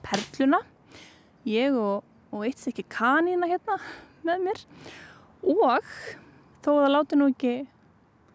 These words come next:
mikið yfir sér, þá eru hérna á bílastæði aðeins neðan við aðalbílastæðið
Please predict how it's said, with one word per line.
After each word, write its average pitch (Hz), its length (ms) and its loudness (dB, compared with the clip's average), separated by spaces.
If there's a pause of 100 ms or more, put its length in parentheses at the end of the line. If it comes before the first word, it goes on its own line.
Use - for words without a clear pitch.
(220)
mikið 262 260 0
yfir 208 100 -2
sér, - 240 -10 (520)
þá 247 40 -2 (160)
eru 302 160 2
hérna 220 300 -2 (1000)
á - 80 -2
bílastæði 220 560 0
aðeins 226 320 -2
neðan 277 320 0
við 247 160 -4
aðalbílastæðið 240 880 -8